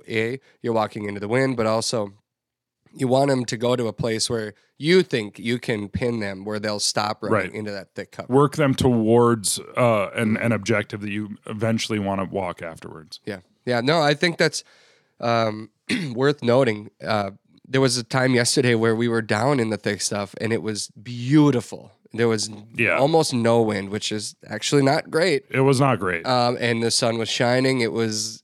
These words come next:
Speaker 1: it was only, like, forty-eight or something, maybe fifty.
Speaker 2: It
Speaker 1: It
Speaker 2: felt hot down
Speaker 1: it
Speaker 2: there, though.
Speaker 1: felt warmer than that. And the birds were most likely, um, well, one, we didn't have great scenting conditions.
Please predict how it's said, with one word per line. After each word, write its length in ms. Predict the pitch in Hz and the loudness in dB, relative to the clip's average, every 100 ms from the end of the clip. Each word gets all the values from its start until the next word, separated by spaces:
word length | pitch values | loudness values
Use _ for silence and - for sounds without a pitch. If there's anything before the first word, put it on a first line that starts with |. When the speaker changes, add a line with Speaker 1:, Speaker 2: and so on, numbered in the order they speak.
| - | -8
Speaker 1:
it 80 | 123 | -2
was 120 | 135 | 2
only, 520 | 147 262 240 123 110 _ _ - | 2 2 0 0 -4 _ _ -10
like, 260 | 113 - | -8 -10
forty-eight 720 | - 110 117 113 107 110 131 - | -8 -4 -2 -2 -2 -2 -4 -6
or 140 | 101 | -8
something, 380 | - 101 104 104 | -6 -6 -6 -4
maybe 240 | 107 131 | -4 -4
fifty. 380 | 104 98 - 107 | -8 -10 -6 -2
Speaker 2:
It 100 | 139 | -2
Speaker 1:
It 60 | 127 | 2
Speaker 2:
felt 220 | 156 170 | 2 2
hot 260 | 131 135 135 | 2 2 2
down 220 | 117 101 | 0 0
Speaker 1:
it 40 | |
Speaker 2:
there, 160 | 110 107 | 0 0
though. 80 | 98 | 0
Speaker 1:
felt 260 | 95 151 - | -2 -2 -6
warmer 420 | 147 185 214 208 | 0 0 2 2
than 160 | 190 | 2
that. 300 | 165 147 170 - | 2 0 -2 -4
And 160 | 139 | 0
the 60 | 139 | 0
birds 320 | 123 139 160 | 2 0 2
were 120 | 156 | 2
most 300 | 135 135 156 147 | 4 4 4 2
likely, 580 | 135 131 135 135 135 120 _ _ _ | 0 -2 -2 -2 -2 -12 _ _ _
um, 400 | 110 104 104 101 101 _ _ _ _ _ _ _ - | -6 -4 -6 -12 -20 _ _ _ _ _ _ _ 0
well, 200 | 135 123 | 4 6
one, 280 | 123 139 139 | 6 4 4
we 100 | 123 | 2
didn't 180 | 131 | 4
have 120 | 123 110 | 2 0
great 200 | 120 - | -2 0
scenting 260 | 110 110 | 0 0
conditions. 520 | 107 107 107 117 135 | -2 -4 -4 -6 -10